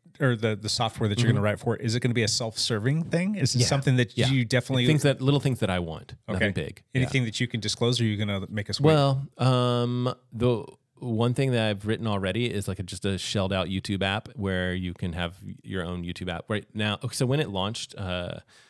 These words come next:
Speaker 2: both y-, like, there's quite a few companies that didn't, that selected to not be a part of it. So, like, YouTube, Netflix, um, Spotify,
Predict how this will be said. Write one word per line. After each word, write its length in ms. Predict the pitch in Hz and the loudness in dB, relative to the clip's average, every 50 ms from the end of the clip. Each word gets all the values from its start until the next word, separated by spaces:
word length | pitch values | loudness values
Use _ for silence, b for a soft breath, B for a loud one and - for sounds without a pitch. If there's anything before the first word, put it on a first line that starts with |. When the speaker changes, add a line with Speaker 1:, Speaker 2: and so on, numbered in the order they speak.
| b b b _ - | b b b _ 0
Speaker 2:
both 240 | 120 120 110 - | 0 0 0 0
y-, 120 | 110 104 104 - | -6 -10 -10 -8
like, 280 | - 113 101 98 - - | -6 -4 -4 -4 -4 -4
there's 280 | 117 107 98 - - - _ _ _ _ | -4 -4 -4 -4 -8 -14 _ _ _ _
quite 160 | _ - 143 143 | _ 0 0 0
a 20 | |
few 120 | 131 - 110 | 0 0 -2
companies 360 | - 123 107 101 117 98 - | 0 0 0 0 -2 -2 -2
that 240 | - - - - - | -6 -8 -10 -8 -6
didn't, 320 | - 104 98 90 78 - - - _ | -4 -4 -4 -4 -6 -10 -16 -20 _
that 120 | - 90 | -14 -10
selected 500 | - - - 107 101 107 104 - - 95 - | -10 -8 -4 -2 0 0 0 -2 -6 -8 -6
to 100 | - 90 | -6 -4
not 280 | 90 90 85 85 87 | -4 -4 -4 -4 -4
be 60 | - 95 | -6 -8
a 60 | 90 | -8
part 240 | - - 92 90 87 | -6 -4 -4 -4 -4
of 80 | 80 76 | -6 -8
it. 160 | 69 - - | -10 -10 -8
So, 160 | - 95 90 | -6 -4 -4
like, 220 | 87 82 - - _ - | -4 -6 -8 -12 _ -2
YouTube, 500 | 135 139 127 - - 107 90 87 80 80 - - _ _ - | 0 0 0 0 0 0 -2 -2 -2 -6 -14 -20 _ _ -4
Netflix, 680 | 117 120 107 - - 107 90 78 76 - - - - - _ _ _ _ _ _ _ _ _ _ _ _ _ - | -2 -2 -2 -4 -6 -8 -8 -8 -8 -10 -12 -12 -12 -12 _ _ _ _ _ _ _ _ _ _ _ _ _ -8
um, 280 | 98 90 85 87 87 82 - - _ _ _ _ _ _ _ _ _ | -6 -4 -4 -4 -6 -8 -12 -18 _ _ _ _ _ _ _ _ _
Spotify, 760 | - - - - - - 107 107 95 - - 78 73 71 - | -10 -8 -8 -2 0 0 0 0 -2 -4 -6 -8 -8 -10 -14